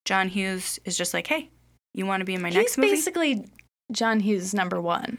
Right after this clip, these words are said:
Speaker 2: I think
Speaker 1: Mm-hmm.
Speaker 2: everyone believes it's Molly Ringwald, but it's really Anthony Michael Hall.
Speaker 1: He was the first to be cast. He asked, John Hughes asked both of them, and he agreed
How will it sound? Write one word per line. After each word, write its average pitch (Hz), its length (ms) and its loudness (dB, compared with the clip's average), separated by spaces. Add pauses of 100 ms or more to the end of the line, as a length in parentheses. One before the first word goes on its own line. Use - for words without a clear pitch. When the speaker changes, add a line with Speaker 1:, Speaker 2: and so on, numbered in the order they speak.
Speaker 2:
I 254 160 6
think 403 340 0
Speaker 1:
Mm-hmm. 247 340 4 (160)
Speaker 2:
everyone 233 380 4
believes 214 300 2
it's 208 120 0
Molly 202 200 2
Ringwald, 254 400 4
but 233 120 0
it's - 220 -2
really 269 380 0
Anthony 202 280 -2
Michael 175 280 -2
Hall. 196 280 -2
Speaker 1:
He 254 180 2
was 302 180 2
the 233 80 0
first 220 320 0
to 190 80 -2
be 165 120 -4
cast. - 380 0
He 202 160 -2
asked, 202 540 0 (520)
John 196 260 2
Hughes 196 200 0
asked 185 400 -2
both 208 240 2
of 185 140 -4
them, 160 380 -4 (260)
and 175 140 -2
he 220 260 0
agreed 170 760 -2